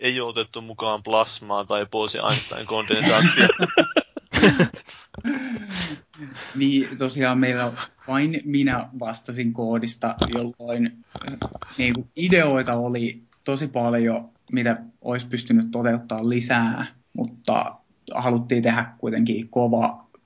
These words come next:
Speaker 2: perus peli, siis perusteiltaan hyvä peli.
Speaker 1: No siis tuo
Speaker 2: Että
Speaker 1: kuulostaa ainakin siltä justiin tuo mekaniikka, että se on vähän mietitty. Tai sit se, siinä on hyvä se perusmekaniikka, mikä se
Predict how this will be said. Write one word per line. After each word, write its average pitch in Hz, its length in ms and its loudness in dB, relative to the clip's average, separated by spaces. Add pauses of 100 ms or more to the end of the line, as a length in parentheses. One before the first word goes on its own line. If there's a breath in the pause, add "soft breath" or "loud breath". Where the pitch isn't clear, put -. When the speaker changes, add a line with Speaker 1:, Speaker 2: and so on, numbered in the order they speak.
(120)
Speaker 2:
perus 120 680 0 (160)
peli, 117 340 4
siis 113 380 -4 (220 loud breath)
perusteiltaan 117 1000 0 (120)
hyvä 123 300 0
peli. 117 340 -2 (120)
Speaker 1:
No 120 40 -10
siis 113 160 -2
tuo - 120 0
Speaker 2:
Että 110 80 -2
Speaker 1:
kuulostaa 110 440 -2
ainakin 104 280 -4
siltä 98 300 -4
justiin 101 380 -6
tuo 98 340 -6 (100)
mekaniikka, 104 760 -2
että - 180 -14
se 107 120 -10
on - 160 -12
vähän 110 220 -6
mietitty. 101 580 -4 (200)
Tai 107 120 -2
sit 107 140 -8
se, 117 60 -4
siinä 131 180 2
on 147 200 4
hyvä 156 240 6
se 143 100 -6
perusmekaniikka, 110 920 -2
mikä 104 260 -2
se 120 100 -10